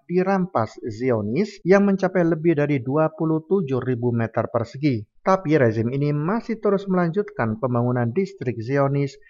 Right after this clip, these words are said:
dan masih tamak akan tanah dan rumah-rumah warga Palestina. Selama tujuh puluh empat tahun lalu, lebih dari seratus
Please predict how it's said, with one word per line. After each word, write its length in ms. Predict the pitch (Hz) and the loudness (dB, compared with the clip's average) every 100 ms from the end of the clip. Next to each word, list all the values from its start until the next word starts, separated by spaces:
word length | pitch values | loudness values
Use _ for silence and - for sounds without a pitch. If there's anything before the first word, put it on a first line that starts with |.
| - _ | -20 _
dan 240 | - 113 110 | 0 2 2
masih 320 | 113 120 123 | 0 -2 0
tamak 400 | 151 147 143 143 | 2 4 2 0
akan 320 | - 143 139 | 0 -2 0
tanah 320 | 190 185 120 | 2 2 2
dan 240 | 113 120 113 | 0 -2 0
rumah-rumah 880 | 170 190 143 127 170 170 123 107 | 0 0 0 -2 -2 -2 -2 -2
warga 640 | 104 131 120 110 - 113 - | -2 0 0 0 -2 -2 0
Palestina. 800 | 113 104 101 - 143 127 107 117 _ _ | -2 -2 -6 -2 0 0 -2 -8 _ _
Selama 400 | - 208 208 233 285 | -4 4 4 4 0
tujuh 380 | 254 190 202 | 0 -2 0
puluh 160 | 190 185 | 2 4
empat 320 | 180 170 165 | 4 4 6
tahun 160 | 160 156 | 6 6
lalu, 320 | 143 113 143 | 4 4 2
lebih 160 | 151 151 | 2 2
dari 160 | 151 | 2
seratus 480 | 143 - 165 165 | 0 0 0 0